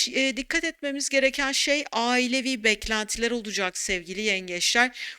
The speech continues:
Bu dönemde ailevi sorumluluklar senin için ön planda olabilir ve iş aile dengesini kurmak, e, ve bu ikisi arasında,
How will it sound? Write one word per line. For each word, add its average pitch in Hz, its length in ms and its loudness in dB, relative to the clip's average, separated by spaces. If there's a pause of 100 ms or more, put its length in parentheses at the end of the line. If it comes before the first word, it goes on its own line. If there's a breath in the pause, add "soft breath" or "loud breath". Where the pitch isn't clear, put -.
Bu 269 120 -4
dönemde 247 440 0
ailevi 233 520 0
sorumluluklar 240 880 -2
senin 233 320 -2
için 233 400 -6
ön 220 180 -4
planda 214 500 -4
olabilir 208 560 -2 (380 loud breath)
ve 240 80 2
iş 269 400 4
aile 240 500 2
dengesini 180 680 -2 (120)
kurmak, 220 560 -4 (460 loud breath)
e, 190 60 4 (920)
ve 214 180 -4
bu 269 260 -4
ikisi 247 320 -4
arasında, 226 680 -2